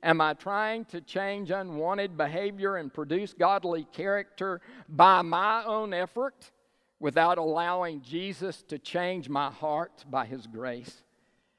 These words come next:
Am I experiencing heart change that is resulting in behavior change?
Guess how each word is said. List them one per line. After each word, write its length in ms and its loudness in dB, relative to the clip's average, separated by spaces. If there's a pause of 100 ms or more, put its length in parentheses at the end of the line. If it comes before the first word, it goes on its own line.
(140)
Am 160 2
I 220 4
experiencing 840 -4
heart 480 2
change 640 -12 (340)
that 200 8
is 160 0
resulting 920 0
in 200 -8
behavior 540 -6
change? 580 -12